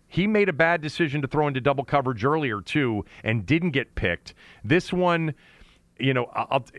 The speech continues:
I'm gonna go through Taylor here in a moment, but the bottom line is you've got to, and Aikman talked about this, and you, you see it with all the really good quarterbacks. If you're gonna throw that against that coverage where you've got cover two and you've got a safety that's gonna hedge over to your number one receiver,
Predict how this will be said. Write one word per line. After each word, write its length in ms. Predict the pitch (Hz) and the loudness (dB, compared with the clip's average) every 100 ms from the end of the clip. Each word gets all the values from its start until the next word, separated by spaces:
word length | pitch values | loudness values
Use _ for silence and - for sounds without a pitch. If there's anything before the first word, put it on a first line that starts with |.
| 120 - 120 | -12 -8 -2
I'm 100 | 147 | 0
gonna 160 | 180 190 | 0 2
go 220 | 196 202 | 2 2
through 180 | 175 165 | -2 -4
Taylor 400 | 175 165 160 139 | 0 2 0 -2
here 240 | 156 151 | 0 0
in 60 | 123 | 0
a 40 | |
moment, 380 | 120 143 170 170 _ _ - | 0 0 0 -4 _ _ -10
but 120 | - 120 | -2 0
the 80 | |
bottom 460 | 123 160 165 208 190 | 2 2 4 2 0
line 320 | 156 156 170 | 0 0 0
is 360 | 170 175 147 - | 0 -2 -6 -14
you've 320 | 110 127 117 | -4 -2 0
got 260 | - 139 151 | 2 2 0
to, 140 | - 156 | -2 0
and 100 | 120 | 0
Aikman 320 | 151 151 143 | -2 -4 -4
talked 360 | - 135 - | -2 -2 0
about 240 | 143 143 143 | 0 0 0
this, 240 | 151 - | -4 -4
and 120 | 113 | -4
you, 200 | 107 139 120 | -4 -4 -4
you 160 | 123 | -4
see 320 | - - 175 | -4 -6 -2
it 100 | 170 | -2
with 140 | 139 135 | 0 0
all 180 | 135 143 | 2 2
the 120 | 139 | -2
really 300 | 113 127 131 | -2 -2 0
good 180 | 117 104 | -4 -2
quarterbacks. 640 | 131 120 95 78 69 - - - - | -2 0 -2 -4 -8 -14 -18 -18 -6
If 200 | 95 120 | -4 0
you're 140 | 165 | 0
gonna 200 | 196 233 | 2 0
throw 520 | - 196 214 170 87 - _ _ _ _ _ | 0 2 2 2 0 -12 _ _ _ _ _
that 360 | 87 135 160 160 - | 0 4 4 2 -8
against 520 | - 120 113 123 - | -4 -2 0 -2 0
that 220 | 160 - | 0 0
coverage 500 | - 202 131 90 78 - | 0 2 2 -4 -8 -10
where 180 | 104 110 | -4 -2
you've 240 | 101 143 | -2 -2
got 200 | 151 156 | 0 0
cover 340 | - 185 175 185 | 0 0 0 -2
two 300 | - 190 147 | -2 0 0
and 100 | 117 | 0
you've 140 | 139 | -2
got 180 | 156 156 | 0 0
a 40 | |
safety 520 | 143 - 185 180 - 117 | -2 -2 -2 -2 -2 -2
that's 240 | 113 - | -2 -2
gonna 220 | 131 110 | -2 -2
hedge 340 | 85 151 170 160 | 0 0 0 0
over 200 | 175 151 | 0 -2
to 80 | |
your 180 | 113 151 | -2 0
number 260 | 165 165 165 | 0 0 0
one 220 | 160 156 | 0 0
receiver, 520 | 147 - 147 101 90 | -4 -4 -2 0 -2